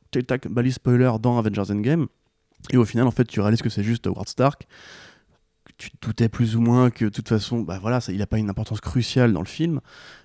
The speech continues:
Et, euh, tu pouvais très bien t'imaginer que ce serait un personnage plus important, et cetera. En fait, c'est, c'est laissé à l'imaginaire. Donc, du coup, pour moi, la, la neutralité du spoiler, enfin, de la balise spoiler, est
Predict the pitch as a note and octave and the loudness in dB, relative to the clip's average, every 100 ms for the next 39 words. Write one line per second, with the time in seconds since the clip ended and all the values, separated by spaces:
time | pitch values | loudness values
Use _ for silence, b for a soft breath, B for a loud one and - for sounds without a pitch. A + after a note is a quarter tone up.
0 | _ G#2+ G#2+ D#2+ G2+ G2+ G2 G2 F#2+ - | _ 4 4 4 2 4 4 2 0 0
1 | A2+ A2+ A#2+ B2 - G#2+ G#2+ A2+ B2+ A#2+ | 2 2 2 2 2 0 2 4 4 2
2 | - G2+ - G#2 A2 - G2+ G#2 G2 - | -6 -6 -6 -6 -8 -4 -4 -4 -6 -4
3 | A2+ - A2+ C#3+ C3 A#2+ - G#2 - A#2 | -4 -4 -6 -4 -2 -4 -2 -2 0 0
4 | A2 C#3+ B2 A#2 A2 A2 G#2 B B B | 2 2 2 -2 -2 -2 -4 B B B
5 | B B A2 A2 A#2 D#3+ C3 B2+ C3+ A2 | B B -2 2 2 2 4 6 8 8
6 | A2 B2 - B2+ B2+ B2 C3+ B2+ G#2+ A2 | 6 4 4 2 2 0 0 2 0 -4
7 | - A2 B2+ A#2 A2 G#2 G#2 G#2 A2+ G#2 | -2 0 0 0 0 2 2 4 2 0
8 | - G2+ C3+ D3 - b b b b - | -2 0 0 -2 -8 b b b b -4
9 | - | -4